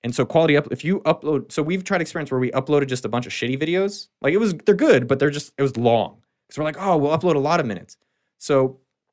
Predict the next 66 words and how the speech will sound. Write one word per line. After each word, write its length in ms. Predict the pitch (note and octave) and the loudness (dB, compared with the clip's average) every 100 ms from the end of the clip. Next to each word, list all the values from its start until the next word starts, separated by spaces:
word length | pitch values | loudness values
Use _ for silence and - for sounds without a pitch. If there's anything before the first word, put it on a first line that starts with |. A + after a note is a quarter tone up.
| _ _ _ D3+ | _ _ _ -4
YouTube, 400 | F3+ F3 C#3+ - _ - | -2 -2 -6 -10 _ -16
it's 100 | - | -8
like, 260 | B2+ - A#2 | -6 -6 -4
"Nah, 300 | C3+ A2 F2 | 0 0 -4
nah, 260 | A#2 F#2+ F#2 | -8 -8 -10
that's 180 | A2 C3+ | -8 -4
not 160 | A#2 | -4
good." 200 | A2+ G2 | -2 -2
So 120 | - B2 | -2 0
we 100 | C#3+ | 0
actually 280 | D3 C3+ | -2 -6
didn't 240 | A#2 C3+ D#3 | -4 -4 -2
get 100 | D3 | -2
a 40 | |
lot 140 | B2+ A2+ | -2 -2
of 80 | |
watch 300 | G2+ A2 - | -2 -2 -4
time. 300 | - A2 A2 | -6 -8 -6
We 100 | A2+ | -6
lost 340 | G#2+ A2+ C3 B2+ | -4 0 0 -2
subscribers 480 | A2+ - G2+ G#2 G2+ | -8 -6 -6 -6 -10
based 260 | F2+ - | -14 -14
on 60 | E2 | -16
that. 200 | D#2+ F2 _ _ _ _ _ _ - | -18 -18 _ _ _ _ _ _ -10
And 100 | A#2+ | -6
so 420 | B2 C3 B2 A#2+ _ | 0 2 2 0 _
if 140 | C#3 | -6
you 80 | D3+ | -2
put 120 | D3+ | 2
up 100 | F3+ | 2
a 80 | A#2+ | 2
one-minute 420 | G#2+ G3 C4+ D3+ | 2 2 2 2
video, 340 | A2 A2 G#2 A2 | 0 2 4 4
which 200 | G#2 A#2 | 2 0
a 40 | |
lot 140 | A#2+ C3 | 0 0
of 80 | |
people 520 | C3 B2 A2+ G#2+ G2+ - _ | -2 -4 0 0 -2 -6 _
think 200 | A#2 A2 | -8 -8
is 100 | G2 | -10
like, 100 | - - | -8 -4
"Oh 160 | G3+ | -2
man, 220 | F3 F3 | 0 0
one 160 | D#3 F#3 | 2 2
minute, 340 | F3+ G3 G3 _ _ _ _ | 2 0 -4 _ _ _ _
that's 160 | D3+ - | -8 -2
great." 340 | G3+ C#3+ - | -2 -2 -2
But 260 | C3+ C3 _ _ _ - | -4 -4 _ _ _ -14
if 100 | B2+ | -6
you 140 | G3+ | -2
go 180 | G3 F#3+ | 2 2
and 80 | D3+ | 2
watch 200 | D#3 E3 | -2 -2
one 80 | D3 | -4
for 140 | A#2+ | -2
a 40 | |
minute 240 | A2 D3 A2 | 0 -2 -2
and 120 | G#2+ | -2
leave, 300 | D#3+ F#3 A#2+ | -2 0 0
YouTube's 320 | A#2 C#3 C3+ | 0 -2 0
like, 160 | B2 A#2+ | 0 0
"Well, 120 | A#2+ | 2
they're 100 | C3 | 2
not 140 | C#3+ | -2
sticking 320 | - - - G2+ | -4 -6 -6 -4
around." 420 | A2 A2 G2 | -2 -4 -6